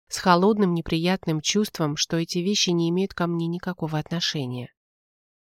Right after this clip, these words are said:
Несколько комплектов белья, добротного, но без изысков,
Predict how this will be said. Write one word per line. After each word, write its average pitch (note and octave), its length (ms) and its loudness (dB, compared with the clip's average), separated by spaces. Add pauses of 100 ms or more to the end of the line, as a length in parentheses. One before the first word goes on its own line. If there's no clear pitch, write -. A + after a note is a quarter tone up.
(100)
Несколько F3+ 540 2
комплектов C#3+ 560 -4
белья, C#3 580 -4 (220)
добротного, F3+ 760 -2
но F#3+ 200 0
без A3 180 -2
изысков, D3 560 -4